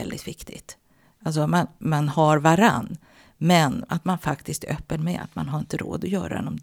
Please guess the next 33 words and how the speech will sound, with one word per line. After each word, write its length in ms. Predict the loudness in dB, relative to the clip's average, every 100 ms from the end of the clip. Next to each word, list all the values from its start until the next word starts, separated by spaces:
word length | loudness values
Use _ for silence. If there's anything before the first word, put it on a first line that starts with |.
| -4
dyra 420 | -4 -4 -4 -4
grejerna 420 | -4 -8 -8 -10
längre. 380 | -12 -12 -14 -14 -20 -20 -20 -20 -20 -20 _
Det 200 | 4 4
är 60 | 6
en 100 | 2
sak. 260 | 0 -4 2
Men, 260 | 4 4
men 260 | 4 4 4
sen 340 | 4 4 6 4
också 300 | 2 0 0 -6 -20 -8
försiktighet 640 | 4 6 8 6 4 0 0
såklart. 500 | -4 -4 -6 -10 -18 _
Det 140 | -2 0
här 280 | 6 6
kan 180 | 6 4
ju 80 | 2
också 240 | 0 0
innebära 500 | 0 0 0 2 2
att 220 | 0 -2 _ -20 _
någon 360 | 2 4 4 4
tycker 320 | 0 0 0
att 340 | 0 -2 -16 -18 -20 -20 -10 0
du 120 | 0
ska 160 | 0 -2
skriva 280 | -2 -2
på 140 | -4 -6
borgen 580 | -4 0 2 4 2 4
för 120 | 2
ett 120 | 4
lån 420 | 6 6 4 0 -8 _ _ _ _ _ -10
i 100 | -2
krisen. 540 | 4 4 4 4 2